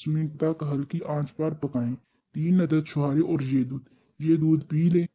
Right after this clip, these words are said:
और ऊपर से छुहारे खा लें। याद रखें कि छुहारों के ऊपर से धागा उतार कर खाएं। इंशाल्लाह मेरे अल्लाह ने चाहो तो ठीक एक से डेढ़ घंटे में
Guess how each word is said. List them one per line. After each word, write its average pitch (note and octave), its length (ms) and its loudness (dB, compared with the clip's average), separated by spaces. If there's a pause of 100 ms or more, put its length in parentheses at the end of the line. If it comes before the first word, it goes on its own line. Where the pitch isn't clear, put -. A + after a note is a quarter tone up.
(160)
और F3 260 8
ऊपर D#3+ 300 2
से D#3+ 220 6
छुहारे D3 500 4
खा B2+ 180 2
लें। C3 200 2
याद C#3+ 360 0
रखें E3 360 -2
कि D#3+ 140 2
छुहारों D3 440 2
के D#3 140 0
ऊपर D3+ 320 0
से E3 200 2
धागा C3 340 0
उतार D3+ 340 0
कर F3 240 2
खाएं। E3 240 -4 (420)
इंशाल्लाह D#3 600 4
मेरे E3 240 6
अल्लाह C#3+ 300 2
ने D#3+ 140 0
चाहो C#3+ 300 0
तो D#3 180 0 (120)
ठीक D#3 320 -2 (120)
एक E3+ 220 0
से C#3 200 0
डेढ़ C#3+ 260 2
घंटे C3+ 400 0
में F3+ 140 0